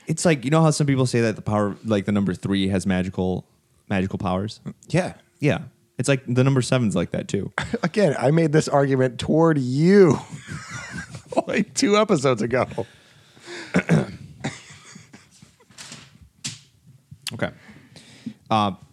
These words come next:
Speaker 1: what's important to realize is that, uh, the whole Heidi and Pyro stories or myths, as they might be,
Speaker 2: Mm-hmm.
Speaker 1: um, actually had consequences on this world, right?
Speaker 2: Oh, wow.
Speaker 1: Because,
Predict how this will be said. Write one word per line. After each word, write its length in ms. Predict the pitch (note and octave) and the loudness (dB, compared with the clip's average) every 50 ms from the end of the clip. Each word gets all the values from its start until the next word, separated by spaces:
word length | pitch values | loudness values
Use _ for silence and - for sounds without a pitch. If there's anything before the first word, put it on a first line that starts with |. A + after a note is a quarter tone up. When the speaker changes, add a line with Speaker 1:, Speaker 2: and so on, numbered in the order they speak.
| _ _ _ _ | _ _ _ _
Speaker 1:
what's 220 | - D#3 E3+ - | 0 0 2 2
important 840 | - G3 D#3 - - - - C#3+ C#3+ D3 B2 A2+ B2+ A#2+ G#2+ - - - - - - | 2 0 0 0 0 2 4 4 4 4 4 2 2 2 0 0 -4 -10 -14 -4 0
to 100 | - A2 | 0 2
realize 800 | G#2 G#2+ G#2+ G#2 G2 F#2 F2+ E2+ D#2+ F2 G2+ B2 - - - _ _ _ - - - _ - - | 4 4 2 2 2 0 0 -2 -2 -2 -4 -4 -6 -8 -12 _ _ _ -20 -20 -20 _ -10 -4
is 260 | - G#2+ G#2 G#2 E2+ | -2 -2 -2 -2 0
that, 360 | A2 G#2+ G#2+ G#2 F#2+ - - | 0 2 2 0 0 0 0
uh, 340 | A#2+ A2 G#2+ G#2 F2+ - - - - - B2+ B2 - _ _ - A#2+ | 0 2 2 2 0 -2 -4 -8 -12 -18 -20 -20 -20 _ _ -16 -12
the 400 | B2 A#2+ A#2+ C#3 C#3+ C#3 C3 - - _ - | -10 -2 2 4 4 4 4 2 -4 _ -14
whole 380 | - A#2 C#3 D#3+ F3+ F3 D#3 | -8 -2 0 2 4 4 2
Heidi 520 | C#3 C3 C3 C3 C3 C#3+ C#3 C3+ C3+ B2+ F2+ | 2 0 -2 0 2 2 2 2 2 2 0
and 160 | A2+ A2+ G#2+ | 0 -2 -2
Pyro 600 | - - A2+ G#2+ A2+ A2 G#2+ G2+ G2+ F#2 E2 - _ _ | -2 0 0 2 4 4 4 4 4 2 0 -4 _ _
stories 640 | - - - - - - G#2 G#2 G#2 G#2 G2+ G2+ F#2+ | -10 -8 -8 -6 -4 -2 0 2 2 2 2 0 0
or 80 | F#2+ F#2 | 0 2
myths, 300 | F#2+ F#2+ G2+ G2+ - - | 2 2 2 2 2 0
as 120 | F#2+ G#2 | 0 2
they 120 | G#2+ G2 F#2 | 2 2 2
might 180 | F#2 F2+ F#2+ - | 2 2 0 2
be, 200 | A2 A#2 B2+ B2 - - | 2 2 2 0 -2 -4
Speaker 2:
Mm-hmm. 260 | - - G2 G#2 G2 G2+ G#2 - | -4 -2 0 0 0 -2 -2 -2
Speaker 1:
um, 220 | A2 G#2+ G2+ G#2 | 0 0 0 0
actually 340 | - A#2+ B2+ - C#3 C3+ B2 | 0 -2 -2 -2 -2 -2 0
had 220 | A#2 A#2+ A#2 A2 - | 0 0 0 -2 0
consequences 640 | B2+ A#2+ A2 G#2 - - - G#2 F#2 E2+ F#2+ F#2 | 0 0 0 -2 -2 -2 -2 -2 0 0 -2 -2
on 100 | F#2+ F#2 | -2 -2
this 160 | F#2 F2+ - - | -4 -4 -6 -4
world, 360 | F#2 F#2+ E2+ E2 - - - - - - | -4 -4 -4 -4 -8 -12 -18 -16 -12 -8
right? 220 | - - F#2 D#2+ - _ _ _ | -6 -6 -6 -6 -10 _ _ _
Speaker 2:
Oh, 100 | B2+ B2+ | -4 -2
wow. 260 | A#2+ G2+ A#2 B2 F#2+ - _ _ | -2 -2 -2 -2 -4 -8 _ _
Speaker 1:
Because, 320 | - A2 F#2+ A2 G2+ - | -4 -2 0 -2 -2 -4